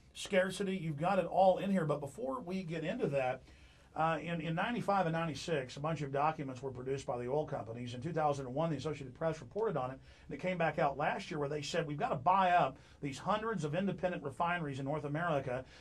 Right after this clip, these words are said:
because there's too much oil. We can create an artificial bottleneck by buying them up." Then they blame the environmentalists and say, "Oh, it's all their fault. That, you know, it, it's,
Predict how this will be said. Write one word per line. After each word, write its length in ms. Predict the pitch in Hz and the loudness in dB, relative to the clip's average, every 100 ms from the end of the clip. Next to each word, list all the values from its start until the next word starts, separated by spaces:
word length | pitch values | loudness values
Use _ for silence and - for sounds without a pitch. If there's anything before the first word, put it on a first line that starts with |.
| - | -6
because 240 | 175 180 | -2 0
there's 160 | 147 - | -2 -4
too 160 | 240 | 0
much 240 | 233 180 190 | 4 4 6
oil. 420 | 240 202 151 147 - - 151 | 6 8 6 2 -6 -12 -2
We 140 | 175 | -2
can 120 | 202 | 0
create 200 | 202 202 | -2 0
an 80 | 180 | 0
artificial 600 | - 196 233 - 202 185 | 4 2 2 2 2 2
bottleneck 560 | 143 156 226 202 156 147 | 2 4 4 4 2 2
by 180 | 147 135 | 0 2
buying 340 | 151 196 185 | 2 2 2
them 160 | 143 170 | 2 6
up." 260 | 247 147 - | 6 6 0
Then 340 | 135 196 302 | -2 2 4
they 160 | 311 240 | 4 4
blame 320 | 190 214 214 | 4 4 2
the 100 | 196 | 0
environmentalists 840 | 180 185 175 165 285 277 160 170 - - - | 2 2 2 2 4 4 4 -2 -10 -16 -6
and 120 | 180 | -4
say, 240 | - 190 185 | 2 2 6
"Oh, 260 | 240 254 | 8 8
it's 160 | 190 175 | 8 4
all 420 | 151 196 254 262 | 6 8 8 6
their 320 | 180 208 240 | 2 2 2
fault. 460 | 196 - 240 220 - | -2 0 4 6 4
That, 120 | 180 | 0
you 40 | 185 | -2
know, 120 | 165 | -2
it, 100 | 160 | -2
it's, 240 | 185 - | -6 -6